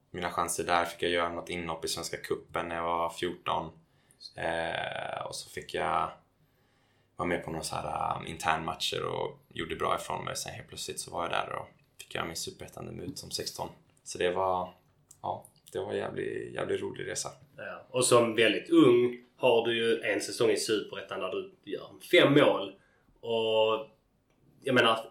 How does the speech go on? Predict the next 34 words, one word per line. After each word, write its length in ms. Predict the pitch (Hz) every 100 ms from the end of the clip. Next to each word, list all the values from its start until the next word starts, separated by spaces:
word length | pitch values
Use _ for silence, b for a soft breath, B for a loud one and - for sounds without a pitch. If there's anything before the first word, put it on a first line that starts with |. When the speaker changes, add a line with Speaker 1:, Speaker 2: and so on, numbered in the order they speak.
| -
Speaker 2:
så 260 | 123 - 123 143
ung 520 | 160 135 120 120 120 - -
och 100 | 123
leverera 640 | 120 120 120 113 110 110
på, 340 | - 113 -
på 320 | 110 110 110 -
hög 240 | 123 113
nivå 300 | 113 113 113
i 40 | 107
Sverige, 580 | - 107 - - - -
det 140 | 107
måste 340 | 113 120 -
ju 80 | 117
ha 100 | 107
funnits 580 | - 117 107 - - - - _ _ -
mycket 640 | 123 143 - 107 98 -
intresse. 540 | 113 - 180 - - 135
Hur 100 | 143
hanterar 440 | 147 143 143 139
du 60 | 151
det? 340 | - - - - B B B B B B B B - _
Speaker 1:
Ja, 440 | - - - - -
nej, 100 | 65
men 140 | 78 92
det 120 | 95
var, 560 | 110 113 110 104 92 - - -
det 120 | 92
var, 360 | 107 98 82 - B B B -
det 80 | 92
var 80 |
inget 180 | 101 90
jobbigt 260 | 90 85 82
att 60 | 82
hantera 580 | 80 - 87 85 85